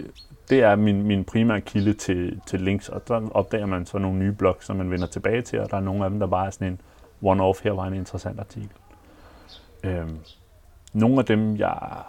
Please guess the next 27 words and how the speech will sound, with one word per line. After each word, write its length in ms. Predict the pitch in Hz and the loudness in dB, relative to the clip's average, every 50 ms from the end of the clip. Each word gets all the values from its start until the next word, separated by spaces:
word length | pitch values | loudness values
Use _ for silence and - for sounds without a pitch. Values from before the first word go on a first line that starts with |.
| - - | -18 -20
følger 720 | - - - - - 104 95 - 95 90 87 85 85 90 104 | -20 -20 -12 -4 -2 -2 0 0 -2 -4 -6 -6 -6 -2 0
rigtig 300 | 104 104 - - - 120 | 0 0 2 2 2 2
meget 380 | 110 107 107 107 104 104 101 | 4 4 4 4 4 2 2
lige 260 | 101 107 107 120 123 120 | 0 0 2 0 0 -2
for 120 | - - | -6 -8
tiden, 420 | 101 - - 113 107 107 104 104 - | -8 -6 -6 -6 -4 -4 -6 -8 -10
som 280 | - - 104 101 101 | -10 -6 -4 -4 -2
jeg 100 | 98 95 | -4 -4
synes 600 | - - - 101 95 - - - - - - - - - _ _ _ - - - - _ - - - - - - - | -6 -4 -4 -4 -4 -6 -10 -18 -18 -20 -20 -20 -20 -20 _ _ _ -20 -20 -20 -20 _ -20 -20 -20 -20 -20 -12 -6
er 360 | 101 95 92 92 95 98 98 - 101 95 104 104 104 | -4 -4 -2 -2 -4 -4 -6 -8 -10 -10 -10 -8 -6
virkelig, 580 | 104 101 107 113 - - - 107 104 101 98 113 - | -2 0 0 0 -2 -2 -6 -4 -4 -4 -6 -8 -10
virkelig 500 | - 104 98 110 113 - - 113 107 104 - - | -8 -4 -2 -2 -2 -2 -2 -4 -6 -6 -6 -4
brager 280 | - 101 90 90 95 95 | -2 2 4 4 4 4
igennem 320 | 95 - - 104 - 104 | 2 0 -4 -4 -2 0
med 100 | 104 101 | 0 0
nogle 200 | 98 95 95 95 | 0 -2 -4 -4
sjove 240 | - - 101 98 101 | -4 -4 -2 -2 -2
og 80 | 104 107 | -4 -4
interessante 460 | 98 - - 104 - - - 104 104 | -8 -10 -10 -12 -10 -10 -10 -10 -10
ting, 300 | - - - 104 117 - | -10 -10 -12 -12 -10 -8
det 120 | 107 104 | -6 -4
er 220 | 104 98 98 98 98 | -4 -4 -4 -4 -2
Michael 420 | 95 95 92 92 90 - 98 92 | -2 0 -2 -2 -4 -6 -8 -10
King. 300 | - - - 110 117 123 - - - - - - - - - - | -6 -4 -4 -4 -4 -4 -10 -14 -20 -20 -20 -20 -20 -20 -20 -16
Han 240 | - - 104 101 101 | -10 -8 -6 -4 -2
hedder 440 | 107 101 95 95 98 - - 98 | -2 -2 -2 -2 -2 0 4 6
I 40 | 98 | 6